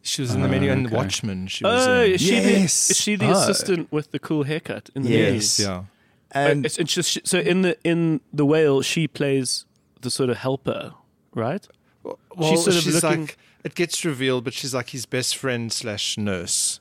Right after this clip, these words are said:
Speaker 3: Okay, that's what I
Speaker 2: Okay.
Speaker 3: mean.
Speaker 1: Yeah.
Speaker 3: Okay, but I,
Speaker 1: The
Speaker 3: it's
Speaker 1: only
Speaker 3: amazing
Speaker 1: person he
Speaker 3: how,
Speaker 1: really sees.
Speaker 3: it's amazing how you, yeah, the plot line of The Whale has been a big mystery.
Speaker 2: Yeah.
Speaker 3: Like,
Speaker 4: Mm.
Speaker 3: it's
Speaker 2: I don't
Speaker 3: been
Speaker 2: know
Speaker 3: kind of
Speaker 2: anything about
Speaker 3: cryptic
Speaker 2: what it's
Speaker 3: on
Speaker 2: actually
Speaker 4: I,
Speaker 2: about.
Speaker 4: I think it's like they, the marketing team just leaned heavily into the idea that this is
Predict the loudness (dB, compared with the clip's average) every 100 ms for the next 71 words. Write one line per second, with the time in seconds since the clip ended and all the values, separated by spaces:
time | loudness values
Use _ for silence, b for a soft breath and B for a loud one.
0 | -6 -4 -2 -2 0 2 2 2 0 0
1 | -2 -4 -2 -2 -2 -2 -4 -6 -14 -6
2 | 0 2 4 4 4 4 4 4 2 2
3 | 0 -4 -8 -8 -10 -10 -10 -4 -2 -2
4 | -2 -2 -4 -6 -12 _ _ _ _ _
5 | _ -6 -2 -2 -2 -8 -6 -6 -4 -4
6 | -2 -2 -4 -6 -4 -2 -2 -4 -8 -10
7 | -10 -10 -14 _ _ -12 -10 -12 -10 -10
8 | -2 0 0 -4 -4 -2 0 -2 -2 -2
9 | 0 0 0 0 2 0 2 0 0 0
10 | -2 -4 -4 -4 -2 -2 -2 0 0 0
11 | 0 2 0 2 2 2 -2 _ _ -6
12 | -2 0 -2 -2 -2 0 0 0 0 -2
13 | 0 -2 -2 -4 -2 -2 0 -2 0 0
14 | 0 0 0 0 -2 -2 -4 -4